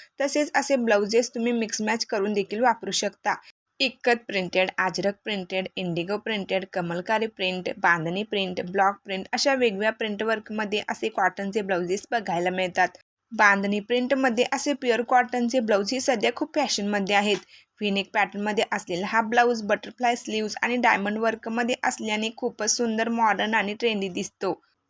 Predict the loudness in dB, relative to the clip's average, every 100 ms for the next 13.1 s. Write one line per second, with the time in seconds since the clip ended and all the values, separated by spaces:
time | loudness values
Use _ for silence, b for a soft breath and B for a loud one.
0 | -4 -2 0 2 2 4 2 0 -4 -2
1 | 0 2 2 2 0 2 0 0 0 2
2 | 4 2 B B _ 0 0 0 0 2
3 | 2 0 -4 -2 0 2 2 4 2 2
4 | -4 -6 -6 -4 -4 -2 -2 0 0 -2
5 | -2 -4 -2 0 0 -2 -2 -4 -2 -2
6 | -2 -4 0 0 0 -4 -4 -4 0 -2
7 | 0 -4 -2 -2 0 -2 -4 -4 -4 -2
8 | 0 2 0 0 -4 0 -2 -2 -4 -4
9 | _ 0 2 6 6 8 6 2 0 2
10 | 4 2 -2 -2 -6 -2 -2 -2 0 0
11 | 0 -4 0 0 2 0 2 2 0 -2
12 | -6 -2 0 0 2 2 4 2 2 -6